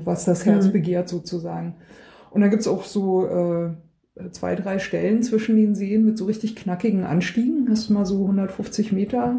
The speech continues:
Speaker 1: dreihundert Meter mit sechzehn Prozent Steigung.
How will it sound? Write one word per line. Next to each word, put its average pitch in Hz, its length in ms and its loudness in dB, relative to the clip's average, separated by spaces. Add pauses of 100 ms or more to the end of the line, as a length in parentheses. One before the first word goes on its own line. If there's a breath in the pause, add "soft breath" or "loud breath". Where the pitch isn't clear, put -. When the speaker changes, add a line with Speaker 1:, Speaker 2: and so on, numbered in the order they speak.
(520 loud breath)
Speaker 1:
dreihundert 202 540 2
Meter 208 360 2
mit 202 300 2
sechzehn 202 320 0
Prozent 202 320 -2
Steigung. 214 560 -2